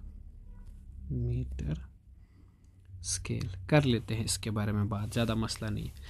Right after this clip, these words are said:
सपोज मान लो तुम्हारे पास एक स्केल है, है ना, और स्केल से हमने इन दो पॉइंट्स के बीच की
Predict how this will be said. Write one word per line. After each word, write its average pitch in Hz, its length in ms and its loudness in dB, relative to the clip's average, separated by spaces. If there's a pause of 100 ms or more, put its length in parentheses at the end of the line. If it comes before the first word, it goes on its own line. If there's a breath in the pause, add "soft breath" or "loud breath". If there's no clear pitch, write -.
(320 loud breath)
सपोज 214 340 10
मान 180 200 10
लो 180 80 10
तुम्हारे 156 320 6
पास 143 240 0
एक - 80 -4
स्केल 117 420 -2
है, 117 200 -2 (760)
है 123 120 -4
ना, 135 200 4
और 127 220 0
स्केल 131 360 4
से 135 140 2
हमने 120 300 6
इन 127 180 4
दो 120 140 6
पॉइंट्स 113 340 0
के - 100 -6
बीच 110 280 0
की 185 200 0